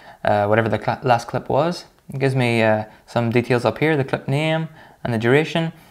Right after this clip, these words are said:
I have a little, uh, timeline here I can scrub through, and I can go back to the start, just pause it, skip. I can skip through a few clips that I was recording earlier just to do some tests. Um,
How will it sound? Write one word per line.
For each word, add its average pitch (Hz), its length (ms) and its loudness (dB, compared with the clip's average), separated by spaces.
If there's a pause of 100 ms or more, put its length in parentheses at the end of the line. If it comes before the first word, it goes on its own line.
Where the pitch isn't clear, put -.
(300)
I 113 40 -2
have 113 120 4
a 113 80 4
little, 113 300 4
uh, 104 200 0
timeline 139 460 4
here 135 180 2
I 117 120 2
can 113 160 -6
scrub 127 340 0
through, 147 400 2 (800)
and 107 240 -4
I 107 40 -6
can 113 120 -4
go 110 80 0
back 107 180 6
to 110 60 -8
the 104 80 -4
start, 156 380 -2
just - 180 -8
pause 143 280 6
it, 143 300 -2 (640)
skip. - 480 -6 (880)
I 110 80 -4
can 117 300 -8 (120)
skip - 260 -6
through 123 160 4
a 113 40 0
few 117 220 0
clips - 260 -4
that 120 120 0
I 113 100 6
was 107 80 0
recording 113 360 4
earlier 135 300 2
just 123 240 -6
to 107 100 -8
do 117 140 -2
some 113 160 -4
tests. - 560 -2 (580)
Um, 104 460 -4